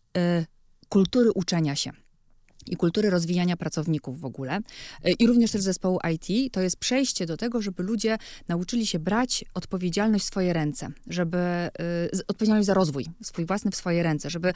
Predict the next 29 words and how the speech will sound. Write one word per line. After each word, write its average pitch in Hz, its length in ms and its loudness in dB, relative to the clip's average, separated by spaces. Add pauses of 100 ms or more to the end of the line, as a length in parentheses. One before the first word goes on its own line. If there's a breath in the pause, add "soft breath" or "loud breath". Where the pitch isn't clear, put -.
(260 loud breath)
oni 226 220 4
zaczęli 202 280 -2
myśleć 180 300 -4
o 185 140 -8
tym, 208 200 -4
że 180 280 -2 (320 loud breath)
mogę 196 240 -2
się 190 100 -4
rozwijać 180 600 -4 (260)
tak - 180 -10
na 165 100 -4
płasko, 160 720 -4
sięgając 160 440 -6
po 165 120 -6
różne 180 220 -4
kompetencje. 165 800 -4 (280 loud breath)
I 175 60 -4
to 190 100 -2
jest, 180 120 -4
słuchajcie, 175 280 -4
na 175 40 0
przykład 175 180 -6
bardzo 190 240 -4
ciekawe 180 360 -2
też - 140 -4
w - 60 -10
kontekście 175 480 -4
tego, 175 300 -4
że, 175 300 2